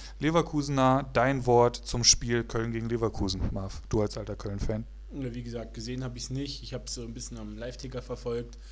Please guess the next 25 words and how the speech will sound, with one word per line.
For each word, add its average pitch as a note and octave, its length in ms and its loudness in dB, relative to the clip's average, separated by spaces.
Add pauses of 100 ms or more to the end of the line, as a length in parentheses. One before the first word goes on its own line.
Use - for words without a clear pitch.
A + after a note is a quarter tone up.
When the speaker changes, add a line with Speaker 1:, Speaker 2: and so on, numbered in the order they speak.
(260)
Speaker 2:
Ähm, A2+ 280 -4
hab C#3 100 -6
mich D3+ 100 -8
natürlich D#3+ 460 -6
gefreut, D#3+ 560 -6
auch C#3 300 -6
wenn C3+ 200 -8
ich - 380 -8 (720)
immer F#3+ 220 0
noch F3+ 240 -6
kein E3 180 -4
allzu C#3+ 300 -8
großer D3 340 -6
Fan C#3+ 360 -10
vom B2 720 -6
Gisdol D#3+ 380 -4
bin, D#3 220 -6
aber B2+ 140 -6
der A#2 80 -4
hat A#2+ 120 -6
die C3 40 -6
Mannschaft B2+ 380 -6
anscheinend A#2+ 380 -8
gut A#2 120 -12
eingestellt. C#3 720 -8